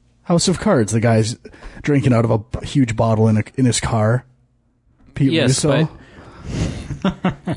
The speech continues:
Speaker 2: <laughs> you, like, the, the, no, no, no. The, the whole movie of Flight is laid out in this tone that is completely inappropriate. It's like if you took, like, Forrest Gump, the tone of Forrest Gump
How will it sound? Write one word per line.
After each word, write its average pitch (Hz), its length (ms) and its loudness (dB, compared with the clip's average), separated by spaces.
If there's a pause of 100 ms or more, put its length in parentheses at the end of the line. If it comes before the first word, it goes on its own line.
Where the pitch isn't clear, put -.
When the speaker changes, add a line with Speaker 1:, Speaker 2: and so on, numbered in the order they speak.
(120)
Speaker 2:
<laughs> - 100 -20
you, 151 280 2 (380)
like, - 340 -4 (320)
the, 147 560 0 (400)
the, 539 80 0
no, 135 120 2
no, 104 240 2
no. 98 60 0
The, 131 340 0
the 135 140 0
whole 165 540 2
movie 120 560 2
of 92 180 -4
Flight 92 480 -2 (640)
is 104 500 0 (220)
laid 123 360 0
out 110 280 0
in 98 160 0
this 95 240 -2
tone 98 460 -2
that 82 120 0
is 85 140 -2
completely 90 480 -2
inappropriate. 80 680 -4
It's - 220 -4
like 175 160 0
if 147 100 -4
you 135 120 2
took, - 340 -2 (1300)
like, 113 160 -2
Forrest 147 440 0
Gump, 92 380 -2 (920)
the 110 80 -2
tone 151 320 0
of 139 80 -4
Forrest 123 440 0
Gump 87 440 -2